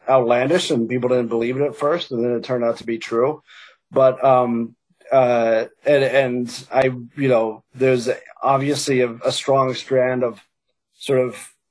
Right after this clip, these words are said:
self-protectionism out there as far as police, prosecutors, other sort of political, uh, elite of the county. And so, you know, perhaps it's possible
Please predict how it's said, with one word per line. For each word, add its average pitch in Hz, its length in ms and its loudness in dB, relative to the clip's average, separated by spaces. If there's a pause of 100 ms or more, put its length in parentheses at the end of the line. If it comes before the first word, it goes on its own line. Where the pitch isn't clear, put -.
(280)
self-protectionism 151 1200 -2
out 165 180 0
there 160 460 0
as 123 100 -4
far 127 360 0
as 120 180 -8
police, 131 580 -4
prosecutors, 135 1040 -2
other 131 300 0
sort 131 220 -6
of 120 200 -8 (800)
political, 135 720 0 (260)
uh, 131 300 2
elite 123 520 -4
of 120 420 0
the 117 260 -6
county. 135 560 0
And 127 200 -2
so, 135 380 2
you 131 160 -4
know, 127 200 2
perhaps 131 500 -2
it's 135 140 -10
possible 135 580 -2